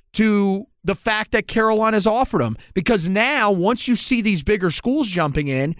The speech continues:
you think it's the end of the world that Carolina's not landing them. And here's the thing about this situation in particular. Looking back on it, I, I was, I was of the opinion, especially with Timberlake, that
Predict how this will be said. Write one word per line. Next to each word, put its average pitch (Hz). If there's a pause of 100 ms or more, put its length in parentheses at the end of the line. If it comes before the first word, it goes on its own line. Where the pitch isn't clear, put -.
(200)
you 233
think 247
it's -
the 196
end 196
of 190
the 185
world 220
that 160
Carolina's 175
not 143
landing 180
them. 110
And 120
here's 277
the 196
thing 151 (240)
about 160
this 190
situation 151 (320)
in 156
particular. 127 (720)
Looking 208
back 185
on 131
it, 107 (800)
I, 175
I 208
was, 247
I 208
was 247 (400)
of 185
the 180
opinion, 139
especially 196
with 175
Timberlake, 143
that 147